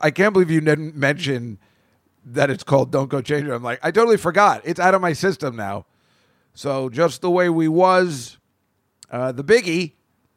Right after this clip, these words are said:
only the biggies. Uh, that's a good one. I just put that together last night, and it comes out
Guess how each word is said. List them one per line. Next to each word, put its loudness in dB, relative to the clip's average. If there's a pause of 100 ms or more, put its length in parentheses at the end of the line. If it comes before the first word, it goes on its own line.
(180)
only -2
the -2
biggies. 0 (400)
Uh, 0
that's 4
a 0
good 2
one. -4
I 0
just -4
put 0
that -2
together -2
last -2
night, -6
and -16
it -10
comes -8
out -6